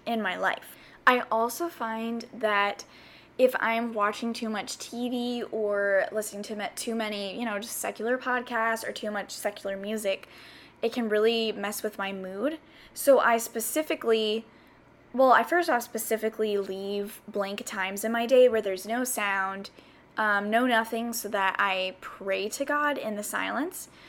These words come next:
Um, and I also make it a point to play Christian music, to watch Christian YouTube videos, and to,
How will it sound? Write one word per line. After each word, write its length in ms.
Um, 420
and 120
I 100
also 360
make 200
it 80
a 40
point 380
to 160
play 720
Christian 340
music, 580
to 260
watch 720
Christian 640
YouTube 360
videos, 600
and 200
to, 420